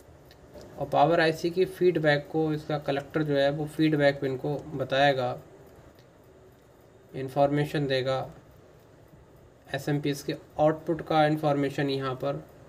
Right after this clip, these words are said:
इस power आईसी को मिल जाएगा। तो इससे क्या है कि power supply का section एक stable बना रहता है और सही work करता है जब power आईसी को feedback मिल जाता है। अगर feedback इसे नहीं मिलेगा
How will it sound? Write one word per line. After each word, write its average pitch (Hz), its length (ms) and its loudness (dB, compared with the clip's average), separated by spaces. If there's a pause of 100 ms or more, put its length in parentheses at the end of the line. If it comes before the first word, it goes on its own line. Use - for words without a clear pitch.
(360)
इस 147 160 -14
power 139 360 4
आईसी 127 300 0
को 131 160 -8
मिल 131 260 0
जाएगा। 107 440 -12 (920)
तो 160 60 -2
इससे 156 240 0
क्या 185 200 6
है 180 120 4
कि 190 240 2
power 175 300 6
supply 160 420 0
का 175 140 0
section 160 460 -4
एक 165 220 -2 (280)
stable 156 460 0
बना 151 260 0
रहता 139 320 -4
है 139 200 -6
और 135 200 -6 (180)
सही 143 280 0
work 123 260 -2
करता 113 340 -10
है 117 180 -12 (800)
जब 135 140 -4
power 143 280 2
आईसी 143 280 0
को 156 140 -4
feedback 139 480 0
मिल 120 220 -2
जाता 120 320 -12
है। 117 200 -12
अगर 147 200 -4
feedback 160 480 -2
इसे 156 180 -2
नहीं 147 240 -2
मिलेगा 143 460 -2